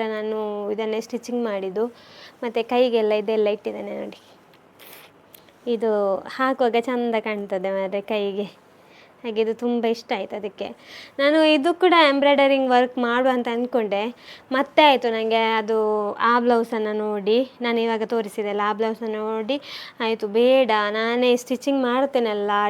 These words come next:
ಡಿಸೈನ್ ಎಲ್ಲ ನಾನೇ ಓನ್ ಆಗಿ ಡಿಸೈನ್ ಮಾಡ್ತೇನೆ ಅಂತ ಹೇಳ್ಕೊಂಡು ಈ ಥರ ಮಾಡಿದೆ. ಇದು ನನಗೆ ತುಂಬ ಅಂದ್ರೆ ತುಂಬ ಇಷ್ಟ ಆಯ್ತು, ಕಲರ್ ಕಾಂಬಿನೇಷನ್ ಆಗಿರಲಿ,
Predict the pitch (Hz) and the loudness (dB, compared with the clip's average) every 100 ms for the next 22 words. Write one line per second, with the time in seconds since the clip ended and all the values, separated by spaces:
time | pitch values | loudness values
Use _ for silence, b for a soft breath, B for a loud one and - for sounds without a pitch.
0 | 220 233 226 214 208 202 208 208 B B | 2 2 0 -2 -4 -2 -4 -6 B B
1 | B 262 254 240 233 240 247 233 214 214 | B -4 0 0 2 2 2 2 -2 -2
2 | 202 233 247 226 220 220 226 220 208 202 | -2 0 0 0 -2 -2 -4 -4 -2 -2
3 | 202 208 208 202 214 233 285 - - 214 | -4 -4 -4 -4 -4 -2 -2 -4 -4 -4
4 | 202 208 202 190 233 277 B B B 330 | -2 -4 -4 -2 -4 -4 B B B -2
5 | 330 320 294 277 277 262 240 233 233 226 | 2 2 2 4 6 6 4 4 2 0
6 | 262 285 302 302 311 311 262 269 254 247 | -2 0 0 2 4 4 2 -2 -2 -2
7 | 262 285 285 285 - - 254 233 233 220 | 0 2 6 6 6 0 2 2 -2 -2
8 | 233 240 254 247 226 220 208 208 220 202 | 2 4 4 2 -2 0 -2 -4 -4 -2
9 | 202 202 202 208 | -2 -2 0 2